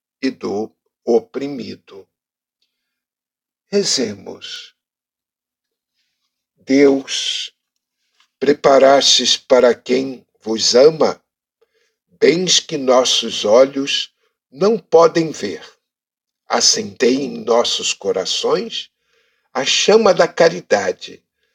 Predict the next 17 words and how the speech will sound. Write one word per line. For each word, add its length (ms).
para 260
que, 200
amando-vos 960
em 200
tudo 340
e 100
acima 440
de 140
tudo, 520
corramos 800
ao 160
encontro 920
das 200
vossas 520
promessas 1040
que 140
superam 960